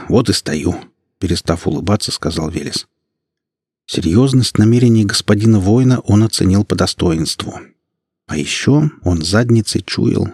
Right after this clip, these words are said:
что этот конкретный солдат опасен даже для него. Парень пах смертью. На нем уже была печать зоны. "Пацаны,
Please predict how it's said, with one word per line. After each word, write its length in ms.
что 300
этот 340
конкретный 560
солдат 720
опасен 640
даже 340
для 200
него. 400
Парень 340
пах 340
смертью. 640
На 100
нем 220
уже 220
была 380
печать 400
зоны. 440
"Пацаны, 500